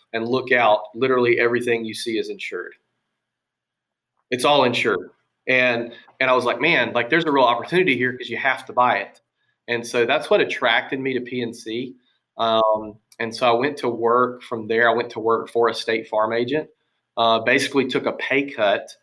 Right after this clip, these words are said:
to go to work for it 'cause I did really well in the life insurance, took a pay cut to go to work for a State Farm agent to learn P N C. I kinda looked at it as a sabbatical. Um, did that exactly a year. And then after that, I went to work for a company called Alpha Insurance,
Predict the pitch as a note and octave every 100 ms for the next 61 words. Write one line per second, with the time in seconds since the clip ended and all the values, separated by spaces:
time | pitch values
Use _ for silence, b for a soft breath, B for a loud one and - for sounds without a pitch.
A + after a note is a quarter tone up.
0 | _ _ - A#2+ A#2 A2+ A#2 - A#2 A2
1 | B2 A2+ B2+ A#2 C3 B2 A#2 B2 A2 G2+
2 | C3+ D#3 G#2+ - A2 - C3 B2+ C3 B2+
3 | A#2+ A#2+ A#2 A#2 A2 A2+ A2+ A2 G#2+ A2
4 | - C3 B2+ A2 G#2+ A2+ - b b B2
5 | A2 A2 A#2+ A2+ B2 A#2 G#2 - C3 A2+
6 | G#2+ A#2 G#2+ A2+ A2+ A2 A2 G#2+ G#2 -
7 | G2 G2 A#2+ B2 - - - _ _ _
8 | _ G#2 G#2 G2+ G2+ - B2 A#2+ A#2 B2
9 | B2 - G#2+ G#2+ A2 - B2 A2 A2 A2
10 | A2 A2+ A2+ A2+ A2 G#2 A2+ A2+ - A2
11 | A2+ A2 G#2+ A2 - A2 G#2 - G#2+ -
12 | A#2 A#2 A2 A2 - A2 C3+ C#3 A#2+ G#2
13 | G#2 - A2+ G#2+ A2+ A2+